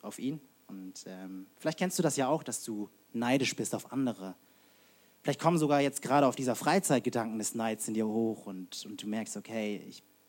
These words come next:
spüre da Gedanken des Neids, weil da jemand beliebter ist als ich und vielleicht jemand besser aussieht als ich oder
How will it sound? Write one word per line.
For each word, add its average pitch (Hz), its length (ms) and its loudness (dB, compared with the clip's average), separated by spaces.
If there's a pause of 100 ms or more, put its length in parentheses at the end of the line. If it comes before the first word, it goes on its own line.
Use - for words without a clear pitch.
(420)
spüre - 280 -2
da 120 120 0
Gedanken 127 420 -4
des - 220 -6
Neids, 117 380 -4
weil 101 220 -10 (440)
da 120 40 0
jemand 127 260 2
beliebter 123 400 0
ist - 140 -6
als 95 200 -10
ich - 340 -14 (220)
und - 360 -16 (600)
vielleicht 98 240 -6
jemand 95 220 -4
besser 104 240 -2
aussieht 117 340 0
als - 220 -14
ich 185 160 -20
oder - 160 -20